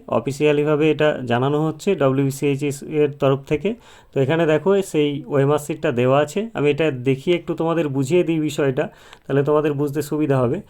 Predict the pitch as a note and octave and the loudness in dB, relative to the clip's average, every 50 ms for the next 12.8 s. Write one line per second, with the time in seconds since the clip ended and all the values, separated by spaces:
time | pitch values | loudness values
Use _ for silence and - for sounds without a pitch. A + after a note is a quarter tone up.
0 | - - - _ - D3 D3 - F#3 F3+ F3+ E3+ E3+ E3 E3+ F3 F#3+ F#3+ F3+ D#3 | -20 -20 -10 _ -2 -2 0 2 0 0 2 4 4 4 6 4 4 4 4 2
1 | D3+ D3 D3 D3+ C3+ C3+ - - G2+ F#2 - - - - - - D3+ C#3+ D3 D#3+ | 2 0 0 -2 -2 -2 -4 -6 -8 -8 -10 -14 -20 -20 -4 -2 -2 0 2 0
2 | D#3+ D#3+ - G3+ G#3 G#3+ G#3 - G3+ G3+ G3 - - E3 F3+ A#3 - - - C#3 | 0 2 2 4 4 4 4 4 4 4 4 4 2 0 -2 -2 -4 -4 -2 0
3 | D3+ D#3+ D3 E3 E3+ F3+ F3+ E3+ D3+ C#3+ E3+ G3+ A3 - - - - - - C#3 | 0 2 2 2 4 4 4 2 2 0 -2 -4 -4 -6 -12 -20 -20 -10 -2 0
4 | D#3+ D#3+ E3+ E3+ F3+ F#3 F3+ - - E3 D#3+ - - F#3 E3+ F3+ F3+ F3+ - F#3+ | 2 4 4 4 4 4 2 2 0 0 0 2 2 2 2 2 2 2 2 2
5 | G3 F#3+ F3 D#3 D#3 - F3 D#3+ D#3+ F3 E3+ E3+ E3+ G3 F#3+ F3+ D3 C#3+ C#3+ A2+ | 4 4 2 2 0 0 0 0 2 2 0 0 2 2 2 4 4 4 2 2
6 | A#2 A2 F#2+ F#2 - - A#2 A#2 - - - - C#3+ D3 C#3+ - G3 F#3+ - E3 | 2 0 -2 -4 -6 -10 -12 -12 -12 -8 -2 -2 -2 0 0 0 0 2 2 2
7 | E3 E3+ D#3+ F#3+ F#3 F#3 D#3+ D#3 D3 - F#3 E3 D#3+ E3 D3 - C3 C3 C#3 C3+ | 2 2 2 0 0 2 0 -2 0 0 0 0 0 0 0 0 2 2 2 2
8 | C3+ C#3+ - D#3+ D3+ D3+ - F3+ F3+ E3 F3 E3+ E3 E3+ E3 D#3+ - - C#3 C3 | 2 2 0 0 0 0 0 0 0 0 0 0 0 0 0 0 -2 -2 0 2
9 | C3+ C3+ D3 D#3+ D#3+ D3 D3 D3 E3 E3 E3 E3 E3+ E3 F#3 G#3 A3+ - - - | 2 2 2 2 2 0 0 2 2 2 4 2 2 2 0 -2 -2 -6 -12 -20
10 | - - - - D#3 D#3+ F3 F3+ F3 D#3+ - - - F#3+ G3 F#3+ - - E3+ D#3 | -20 -12 0 2 4 6 6 6 4 2 0 0 2 2 2 0 -2 -4 -6 -6
11 | - - G3+ G3 G3 - F#3+ F#3 - F#3 F3+ D#3 C#3 D3 C#3+ C3+ C3+ C3+ D3+ G3 | 2 4 4 4 4 2 0 0 2 2 2 4 4 4 4 4 4 2 2 0
12 | G3 - - C#3+ C#3 E3 E3+ F3 - C3+ D#3+ D#3+ E3 E3+ F3 E3+ | 0 0 0 0 2 4 2 2 2 2 2 4 4 4 2 0